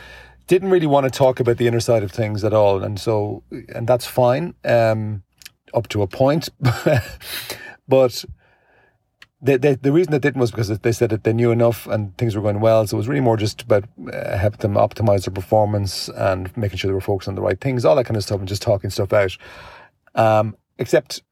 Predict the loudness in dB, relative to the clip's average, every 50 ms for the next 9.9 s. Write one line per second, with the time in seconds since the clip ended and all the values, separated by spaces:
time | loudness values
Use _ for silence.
0 | _ _ -4 -2 0 0 0 -2 -2 -4 -6 -6 -4 0 2 2 2 2 2 -2
1 | -4 _ _ _ _ _ _ _ _ _ _ _ _ _ _ _ _ _ _ -2
2 | -2 -2 -2 -4 0 2 2 4 4 2 0 0 -2 -2 -2 -2 -4 -4 -2 0
3 | 0 2 2 2 2 2 2 2 0 -2 _ _ _ _ _ _ _ _ _ _
4 | _ _ _ -14 -14 _ _ -2 -2 -2 0 0 -2 -2 -2 -2 -2 -4 -4 -4
5 | -4 -6 -6 -6 -6 -6 -8 -6 -4 -4 -4 -2 0 0 0 0 0 -4 -8 _
6 | -20 -20 -20 _ _ _ _ _ _ _ _ _ -4 -2 -2 -2 -4 -6 -8 -8
7 | -2 0 2 2 2 2 2 2 0 0 0 2 4 4 4 4 2 0 -4 -4
8 | -6 -8 -12 -14 _ _ _ _ _ -8 -4 -2 0 2 0 0 0 -2 -2 0
9 | 2 0 0 0 -2 -4 -2 -2 0 0 2 2 4 4 4 4 2